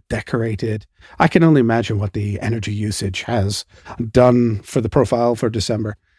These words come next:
But, uh, we took, uh, a ride round. We put Coco in the back of that car and went off and drove around for two hours listening to Christmas music and looking at fairy lights. It was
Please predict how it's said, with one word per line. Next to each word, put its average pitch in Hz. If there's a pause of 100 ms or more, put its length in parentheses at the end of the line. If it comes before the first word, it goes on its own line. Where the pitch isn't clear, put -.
(180)
But, -
uh, 110
we 143
took, -
uh, 147
a 147
ride 139
round. 156
We 110
put -
Coco 139
in 135
the 131
back 139
of 135
that 131
car 151
and 107 (460)
went 135
off 143
and 92
drove 147
around 135
for -
two 139
hours 135
listening 117
to 113 (920)
Christmas 214
music 190
and 98
looking 123
at -
fairy 92
lights. - (460)
It -
was -